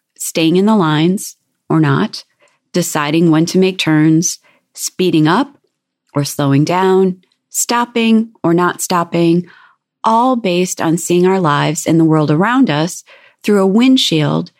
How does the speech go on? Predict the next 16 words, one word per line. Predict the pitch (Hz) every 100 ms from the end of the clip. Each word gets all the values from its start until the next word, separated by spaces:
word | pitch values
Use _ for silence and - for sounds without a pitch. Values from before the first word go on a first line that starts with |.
| _ _
that | 190 -
reflects | 202 - 135 143 - -
our | 160
unique | 160 156 165 196 -
understanding, | 226 247 254 - 147 143 139 175 202 - _ _ _ _ _ _ _
the | - 185
story | - 175 160 170
we | 196 226
have | 180 135 - -
of | 165
who | - - 165
we | 170
believe | 170 196 170 139 139
ourselves | - 175 - 123 147
to | - 185
be. | 254 151